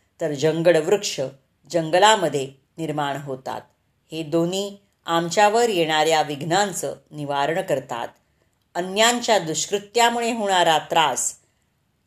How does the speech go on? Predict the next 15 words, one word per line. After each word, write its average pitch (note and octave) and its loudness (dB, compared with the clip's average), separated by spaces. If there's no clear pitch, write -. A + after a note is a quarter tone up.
आणि E3 -4
आमच्या E3 -2
अत्यंत E3 -2
बलवान F3+ 2
शत्रूचा F3 -4
उपद्रव F3 2
हे E3+ -4
बिरूपी D#3+ -4
मणी D3+ -8
नाहीसा D#3 -4
करून D3+ -4
आमच्या E3 0
आयुष्याची E3 0
वृद्धी D3 -8
करतात. - -6